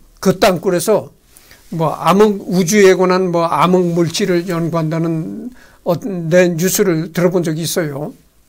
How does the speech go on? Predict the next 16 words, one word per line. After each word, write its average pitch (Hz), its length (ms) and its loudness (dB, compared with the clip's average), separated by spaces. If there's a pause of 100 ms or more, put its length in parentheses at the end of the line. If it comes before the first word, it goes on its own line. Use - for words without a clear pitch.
(1040)
강원도 190 460 6
어디 185 200 2
정선에서 175 560 0
그걸 160 240 -2
연구한다는 151 640 -2
겁니다. 143 460 0 (2500)
그 302 180 -10
이 175 400 -2 (100)
암흑 214 400 4
물질에 208 380 4
관해서 180 360 2
그렇게 165 280 -2
얘기, 196 720 -4
연구를 180 360 2
한다는 165 320 -2
거요. 156 400 -10